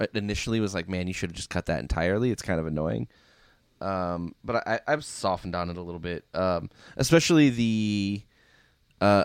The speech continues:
ending where she's, like, they're, like, deleting her from the server as she's talking to Johnny at the ending.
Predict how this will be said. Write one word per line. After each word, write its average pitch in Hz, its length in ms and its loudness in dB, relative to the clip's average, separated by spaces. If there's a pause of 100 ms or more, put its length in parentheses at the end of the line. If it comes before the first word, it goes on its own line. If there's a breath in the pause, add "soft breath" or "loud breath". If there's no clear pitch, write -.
ending 117 720 4 (160)
where 110 220 6
she's, 104 420 -2
like, 90 380 -2 (400)
they're, 107 220 6
like, 95 260 2
deleting 92 540 0
her 117 340 2
from 98 360 0
the 98 80 0
server 101 520 0
as 87 220 0
she's - 240 -8
talking 98 500 -4
to 92 80 -2
Johnny 95 500 -2
at 107 140 -2
the 92 140 -2
ending. 131 460 -2